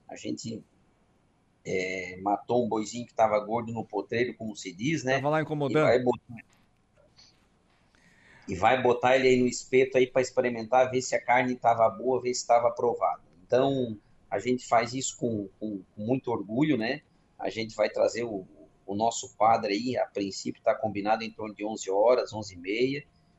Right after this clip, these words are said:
Speaker 1: vem aqui fazer uma oração, entendeu? Dar uma bênção pra todos que vão estar aqui. E, obviamente, né, com a bênção da Nossa Senhora da Oração, né, é, Nossa Senhora del Campi, né,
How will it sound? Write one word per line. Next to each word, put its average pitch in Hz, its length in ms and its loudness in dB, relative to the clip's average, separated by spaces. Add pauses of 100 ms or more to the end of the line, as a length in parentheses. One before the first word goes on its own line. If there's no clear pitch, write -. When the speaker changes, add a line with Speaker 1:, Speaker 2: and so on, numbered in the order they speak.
(140)
Speaker 1:
vem 101 120 -4
aqui - 160 -8
fazer 110 240 0
uma 113 200 -2
oração, 110 760 -2 (1080)
entendeu? 101 500 -4
Dar 107 100 2
uma 110 160 4
bênção 117 420 -2
pra - 160 -2
todos 127 360 -4
que 110 100 -10
vão 113 180 -4
estar 113 260 0
aqui. 135 400 -4 (340)
E, 131 80 4
obviamente, 143 640 2
né, 135 240 0 (220)
com 104 80 0
a 104 80 2
bênção 123 420 -4
da 107 100 -2
Nossa 117 280 -2
Senhora 113 380 -2
da 101 120 2
Oração, 117 540 -2
né, 131 220 -4 (600)
é, 107 460 2
Nossa 110 280 -4
Senhora 117 380 0
del 104 180 -4
Campi, 131 400 0
né, 117 260 -4